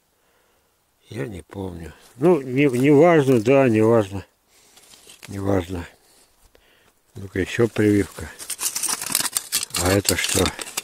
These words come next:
Ну вот хожу по саду, столько всего, что не успеваю даже поразглядеть. Вот,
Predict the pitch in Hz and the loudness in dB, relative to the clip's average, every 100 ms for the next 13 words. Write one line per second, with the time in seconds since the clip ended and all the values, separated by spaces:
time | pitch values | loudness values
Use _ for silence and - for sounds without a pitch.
0 | - - - - - - - - - - | -8 -6 -2 -2 -2 -6 -10 -12 -20 -18
1 | - - - - - - 117 101 - _ | -16 -16 -18 -20 -20 -20 -20 -20 -20 _
2 | - 117 165 - - 160 170 147 131 - | -4 2 2 0 2 6 6 4 2 4
3 | 107 98 92 90 - 156 123 131 - 143 | 2 2 0 0 2 4 4 4 4 4
4 | 143 120 - 107 - - - - - 117 | 4 4 2 2 -2 -10 -6 -6 -2 0
5 | 110 127 131 123 110 117 117 101 127 117 | 0 4 6 6 6 6 4 2 4 4
6 | 107 123 117 98 92 - - _ _ _ | 6 6 6 6 2 -2 -20 _ _ _
7 | - - _ _ _ _ _ - 95 95 | -20 -20 _ _ _ _ _ -10 -4 0
8 | 90 82 | 0 -2